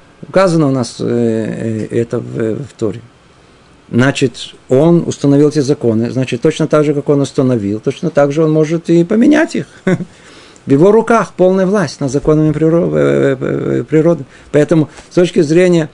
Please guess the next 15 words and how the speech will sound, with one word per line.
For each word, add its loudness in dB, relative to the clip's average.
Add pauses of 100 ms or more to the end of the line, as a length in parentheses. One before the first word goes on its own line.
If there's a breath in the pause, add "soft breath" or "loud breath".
(120)
человека 2
верующего, 0 (260 soft breath)
э, 0
как, -2
э, 2
Раби 2
Ханина 0
Медоза 2
сказал 2
о 2
том, -2
что, 0
э, 0
пришла 0
дочка, -2